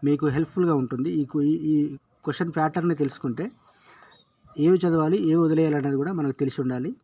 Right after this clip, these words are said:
అలాగైతేనే మనం get in అవుతాం, జాబ్ కొడతాం. క్రింది వాక్యాలను పరిగణించండి అన్నాడు.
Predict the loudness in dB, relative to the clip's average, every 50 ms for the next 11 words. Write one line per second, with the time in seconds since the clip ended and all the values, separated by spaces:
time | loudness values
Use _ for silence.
0 | _ _ _ _ _ _ _ _ _ _ _ _ _ _ _ _ _ _ _ _
1 | _ _ _ _ _ -20 -20 _ -6 -4 0 0 0 0 0 0 -2 0 0 -2
2 | -2 -4 -6 -4 -4 -2 0 2 0 0 -2 -2 -6 -8 -8 -8 -10 -14 -16 -8
3 | -6 -6 -6 -6 -8 -10 -12 -12 -18 -20 -20 -20 _ _ _ _ _ _ _ _
4 | _ _ _ _ _ _ _ _ _ _ _ _ _ _ _ _ _ _ _ _
5 | _ _ _ _ _ _ -2 0 2 2 4 2 2 0 0 -2 0 0 0 0
6 | 0 2 0 0 -2 -2 -2 -2 -2 -2 -4 -6 -10